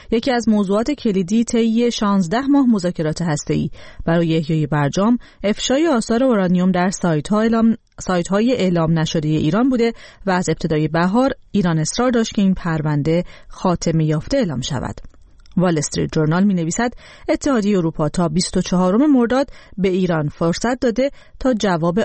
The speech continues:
آری یا نه به متن پیشنهادی بدهد.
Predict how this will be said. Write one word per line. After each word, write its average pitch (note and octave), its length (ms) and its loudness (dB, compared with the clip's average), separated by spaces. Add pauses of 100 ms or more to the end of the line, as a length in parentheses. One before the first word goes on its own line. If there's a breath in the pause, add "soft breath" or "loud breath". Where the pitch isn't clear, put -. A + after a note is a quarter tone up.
آری E3+ 500 0
یا E3 220 2
نه F3 440 0 (140)
به F#3 100 0
متن G#3+ 420 2
پیشنهادی D#3 560 -4
بدهد. - 500 -6